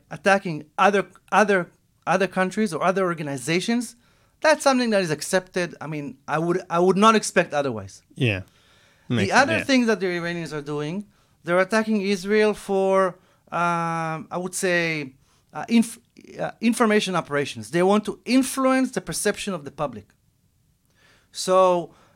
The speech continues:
Speaker 1: uh, they would,
Speaker 2: And
Speaker 1: for example, uh, if there, if there are, if there's uprising in Israel, then they would set up bots that are actually supporting, uh, one end or the other.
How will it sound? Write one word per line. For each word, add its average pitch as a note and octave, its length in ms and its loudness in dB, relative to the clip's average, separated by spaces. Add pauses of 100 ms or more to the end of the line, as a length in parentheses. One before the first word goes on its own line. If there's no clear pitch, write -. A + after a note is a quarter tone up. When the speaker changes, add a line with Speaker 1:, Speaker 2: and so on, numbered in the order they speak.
Speaker 1:
uh, E3+ 300 2
they G3 200 4
would, G3+ 140 2
Speaker 2:
And - 40 -10
Speaker 1:
for F#3+ 100 0
example, E3 680 -2 (300)
uh, D3 100 -4
if D3+ 140 -6
there, F3+ 300 4
if D3+ 180 -8
there E3+ 200 0
are, D#3 280 2
if D#3+ 100 -10
there's D#3 180 -2
uprising A3 500 2
in A3 80 2
Israel, A3 500 0
then C#3+ 180 -6
they C#3 80 -4
would B2 160 -8
set D3 160 -6
up B2+ 180 -6
bots D#3+ 500 0 (300)
that C#3 180 -2
are C#3 120 0
actually D3+ 260 -4
supporting, D#3+ 680 -4
uh, D3 200 -6
one D#3+ 280 2
end E3 220 -4
or D3 80 -4
the C#3 180 -8
other. D#3 320 -4